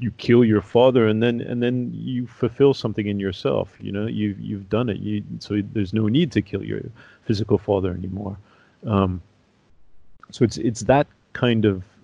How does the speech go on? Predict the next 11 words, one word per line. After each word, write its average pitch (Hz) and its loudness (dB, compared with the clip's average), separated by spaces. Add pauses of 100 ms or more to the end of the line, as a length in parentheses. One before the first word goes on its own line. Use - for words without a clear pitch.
(120)
uh, 101 -2
intention 101 -4
that, 104 -6 (220)
that 95 -6 (600)
should 101 -2
go 101 0
into 101 -2
this. 104 -6
You 101 -10
know. 104 -8 (800)
Um. 90 -2